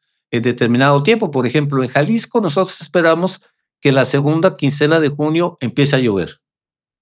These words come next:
Y el año pasado no pasó así, ¿no? Pasó todo junio y pasó todo julio. Y entonces las lluvias que tuvimos en agosto eran las que esperábamos en junio, ¿no? Entonces,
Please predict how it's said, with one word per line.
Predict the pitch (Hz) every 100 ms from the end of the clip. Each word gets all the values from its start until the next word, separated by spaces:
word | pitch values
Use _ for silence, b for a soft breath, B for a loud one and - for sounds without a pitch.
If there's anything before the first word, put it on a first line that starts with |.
| _
Y | -
el | 165
año | 240 247
pasado | 190 170 208 202
no | 202
pasó | 202 151 190
así, | 151 226 208
¿no? | 156 240 - _ _ _ _
Pasó | - 143 190
todo | 220 220 220
junio | 202 208 214 226 -
y | -
pasó | 147 147 220
todo | 220 269 262
julio. | - 214 277 240 131 117 - _ _ _ _ _
Y | 139
entonces | 156 147 190 185 214 - - _ _
las | 143 139 139
lluvias | 147 240 262 -
que | 170
tuvimos | 143 170 190 208
en | 190 180
agosto | 165 165 143 185 185 -
eran | 143 170 165
las | 147 -
que | - 127 123 -
esperábamos | 127 123 127 127 196 226 151 113 - -
en | 101 98
junio, | 90 92 87 104
¿no? | 185 240 b b b b
Entonces, | - 220 233